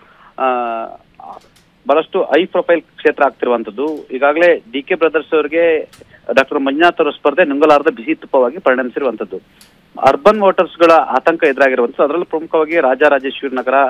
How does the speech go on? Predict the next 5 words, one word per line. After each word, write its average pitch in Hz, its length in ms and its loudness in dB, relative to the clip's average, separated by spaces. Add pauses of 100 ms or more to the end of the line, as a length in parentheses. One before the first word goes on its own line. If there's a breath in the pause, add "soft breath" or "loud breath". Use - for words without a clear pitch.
(200)
ಬೆಂಗಳೂರು 135 420 0
ದಕ್ಷಿಣ, 123 300 -6
ಆನೇಕಲ್ 135 720 0 (640 soft breath)
ಭಾಗದ, 127 280 2 (480 soft breath)
ಆ, 139 160 6